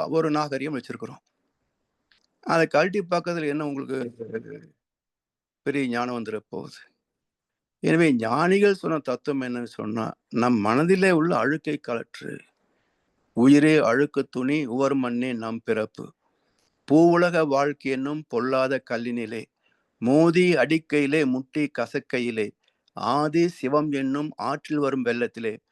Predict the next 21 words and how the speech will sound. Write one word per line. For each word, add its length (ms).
அழுக்கெல்லாம் 720
வெளுக்குதுடா 560
வெள்ளையப்பா. 600
உந்தன் 300
அருள் 380
என்னும் 360
நிழல் 400
தன்னிலே 280
வெள்ளையப்பா. 640
இந்த 260
உயிர்களெல்லாம் 880
வாழுதடா 520
வெள்ளையப்பா." 580
உடம்ப 280
சுத்தம் 340
பண்ண 160
சொன்னா 220
சட்டை 360
கட்ட 200
சொல்றானே. 460
இந்த 160